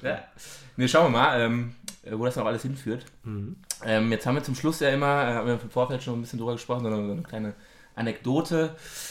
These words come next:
Speaker 2: Mhm.
Speaker 1: ähm, die wir den, den, äh, Gästen immer so ein bisschen stellen. Ich, ähm, lese einfach mal vor. So als Eventfotograf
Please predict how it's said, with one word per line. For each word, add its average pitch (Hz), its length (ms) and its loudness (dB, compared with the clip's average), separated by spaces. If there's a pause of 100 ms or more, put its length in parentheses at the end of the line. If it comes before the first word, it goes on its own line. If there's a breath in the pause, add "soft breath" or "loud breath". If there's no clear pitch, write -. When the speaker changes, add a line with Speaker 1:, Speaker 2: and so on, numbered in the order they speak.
Speaker 2:
Mhm. 113 120 -6
Speaker 1:
ähm, 120 540 2 (420)
die 107 220 -4
wir 110 100 0
den, 107 360 2
den, 98 420 -6
äh, 92 40 -10
Gästen 104 280 -10
immer 107 140 -4
so 104 60 -2
ein 104 40 -2
bisschen 104 160 -8
stellen. 113 400 -4 (480 loud breath)
Ich, - 340 -10
ähm, 101 560 -2
lese 104 220 -8
einfach 110 120 -4
mal 107 120 0
vor. 113 380 -2 (520 loud breath)
So 101 80 -4
als 117 140 -2
Eventfotograf 143 720 -2